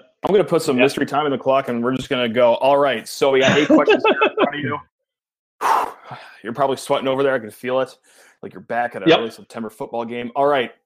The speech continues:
Speaker 1: favorite sport to be Sparty for?
Speaker 2: Football.
Speaker 1: Least favorite sport to be Sparty for?
Speaker 2: Ironically,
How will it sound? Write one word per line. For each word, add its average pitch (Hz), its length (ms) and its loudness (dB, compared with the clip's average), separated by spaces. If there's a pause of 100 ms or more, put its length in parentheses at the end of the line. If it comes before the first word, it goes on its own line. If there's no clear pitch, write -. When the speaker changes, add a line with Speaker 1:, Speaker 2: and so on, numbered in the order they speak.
(120)
Speaker 1:
favorite 175 360 -2
sport 147 340 -2
to 139 80 -14
be 139 80 -6
Sparty 120 400 -2
for? 95 220 -12 (1900)
Speaker 2:
Football. - 560 -2 (480)
Speaker 1:
Least 165 460 -4 (200)
favorite 139 380 -4
sport 127 520 -6
to 127 60 -20
be 123 80 -12
Sparty 110 360 -6
for? 95 300 -14 (1900)
Speaker 2:
Ironically, 180 1000 2